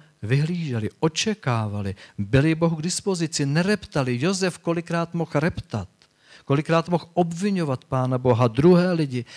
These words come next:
kolikrát možná klesal i na mysli, ale nikdy nerezignoval. On žil s vědomím, že Bůh určuje směr, čas i úkol.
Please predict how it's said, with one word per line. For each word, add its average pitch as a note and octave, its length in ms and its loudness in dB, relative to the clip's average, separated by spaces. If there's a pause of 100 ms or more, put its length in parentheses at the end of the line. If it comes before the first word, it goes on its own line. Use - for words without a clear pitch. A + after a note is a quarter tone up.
(240)
kolikrát E3+ 480 2
možná F3 340 2
klesal G#3+ 560 2
i F3+ 80 0
na D#3 140 4
mysli, A#2+ 460 0 (640)
ale A2 180 2
nikdy D3+ 380 -4
nerezignoval. G2+ 800 -8 (1800)
On C#3 260 4
žil D#3+ 200 2
s A#2+ 100 -2
vědomím, D#3+ 480 0
že D3+ 180 -2 (400)
Bůh F#3 600 0 (200)
určuje C#3+ 500 -2
směr, B2+ 720 -4 (500)
čas - 640 -2 (300)
i B2+ 220 -2 (220)
úkol. F#2 500 -6